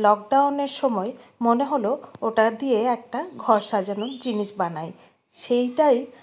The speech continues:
আজকে আপনাদের দেখাচ্ছি কিভাবে বানিয়েছি। ডাল রং করে নিয়েছি। বাবুই পাখির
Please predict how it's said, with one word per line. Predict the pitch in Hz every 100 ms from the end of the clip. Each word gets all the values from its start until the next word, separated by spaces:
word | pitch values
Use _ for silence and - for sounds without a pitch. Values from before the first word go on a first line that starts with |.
| _ 214
আজকে | 185 - 277 - - 196
আপনাদের | 196 180 202 359 - _ - 202
দেখাচ্ছি | 175 - 175 - 185 175 - _ -
কিভাবে | 294 269 277 277 202
বানিয়েছি। | 170 151 135 - - 170 _ _ - _ _ _ _ _ _ _ _ _ _ _ _ _ _ _ _ _
ডাল | 208 226 247
রং | 226 208 202
করে | 233 262
নিয়েছি। | 226 180 175 294 370 - _ _
বাবুই | 220 214 214 294 294
পাখির | 277 -